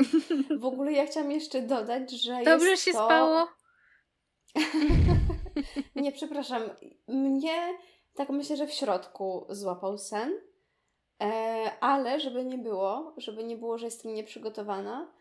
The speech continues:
Speaker 1: to potem powróciłam na przyspieszeniu do tego momentu i stwierdziłam, hmm, nie straciłam absolutnie nic, <laughs> więc
Speaker 2: A to jest
Speaker 1: ale
Speaker 2: właśnie
Speaker 1: myślę, że
Speaker 2: coś, co ja chciałam jeszcze powiedzieć, że ja oglądając ten film, to czułam się jak na studiach,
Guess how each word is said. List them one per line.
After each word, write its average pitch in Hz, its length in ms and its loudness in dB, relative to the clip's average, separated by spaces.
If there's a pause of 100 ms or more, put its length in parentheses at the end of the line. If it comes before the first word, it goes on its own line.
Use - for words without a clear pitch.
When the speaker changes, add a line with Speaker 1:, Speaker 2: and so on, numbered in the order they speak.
(300)
Speaker 1:
to 247 140 -4
potem 262 580 -4
powróciłam 247 840 -2
na 220 280 -4
przyspieszeniu 202 840 -6
do 214 100 -8
tego 208 260 -6
momentu 208 600 -4 (200)
i - 100 -6
stwierdziłam, 262 600 -2 (680)
hmm, 233 260 4 (280)
nie 285 100 0
straciłam 311 540 -2
absolutnie 262 520 -6
nic, - 520 -8 (220)
<laughs> 254 360 -4
więc 233 420 -6 (500)
Speaker 2:
A 262 120 4
to 294 120 0
jest 294 100 6
Speaker 1:
ale 294 80 6
Speaker 2:
właśnie 294 260 4
Speaker 1:
myślę, 302 60 0
że 294 180 6
Speaker 2:
coś, - 120 -10
co 294 100 2
ja 285 180 6
chciałam 214 420 -4
jeszcze 214 240 -8
powiedzieć, 196 640 -8
że 214 140 -4
ja 226 260 4
oglądając 220 680 -2
ten 226 140 -6
film, 226 260 -6
to 226 120 -8
czułam 220 300 -6
się 214 140 -6
jak 202 160 -10
na 208 100 -8
studiach, 214 720 -4